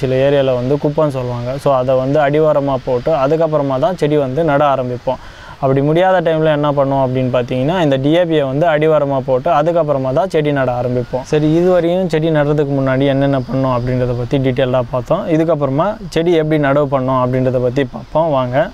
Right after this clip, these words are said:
சரி, இந்த செடி எப்படி நட்டிருக்கோம் அப்படின்னு பார்த்தீங்கன்னா, செடிக்கு செடி ஒன்றரை அடி gap விட்டு நட்டிருக்கோம். எப்படின்னு பார்த்தீங்கன்னா, ஒரு செடிக்கும் இன்னொரு செடிக்கும் இடைவெளி பார்த்தீங்கன்னா ஒன்றரை அடி gap விட்ருக்கோம்.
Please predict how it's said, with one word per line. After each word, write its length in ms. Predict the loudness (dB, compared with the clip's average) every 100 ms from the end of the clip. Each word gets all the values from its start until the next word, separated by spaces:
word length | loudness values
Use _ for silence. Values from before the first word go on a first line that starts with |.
| -8
சரி, 260 | -2 0
இந்த 180 | 2 0
செடி 220 | 0 0 0
எப்படி 200 | 0 0
நட்டிருக்கோம் 400 | 0 0 -2 0
அப்படின்னு 260 | -2 -2 -2
பார்த்தீங்கன்னா, 420 | -4 -2 -2 -2 -2 -4 -6
செடிக்கு 300 | -2 0 0
செடி 160 | 0 2
ஒன்றரை 340 | 2 2 2
அடி 100 | 2
gap 300 | 2 0 -2 -8
விட்டு 260 | -4 0
நட்டிருக்கோம். 420 | 0 -2 -4 -4 0
எப்படின்னு 300 | 0 0 0 -2
பார்த்தீங்கன்னா, 380 | -2 -2 -2 -4 -8 -14 -14 -2 0
ஒரு 120 | 2
செடிக்கும் 360 | 2 0 0 0
இன்னொரு 300 | 2 2 0
செடிக்கும் 360 | 0 0 2
இடைவெளி 320 | 2 2 0 0
பார்த்தீங்கன்னா 420 | 0 -2 0 2
ஒன்றரை 280 | 2 2 2
அடி 280 | 2 2 0
gap 280 | 0 -2
விட்ருக்கோம். 420 | -4 -6 -4 -4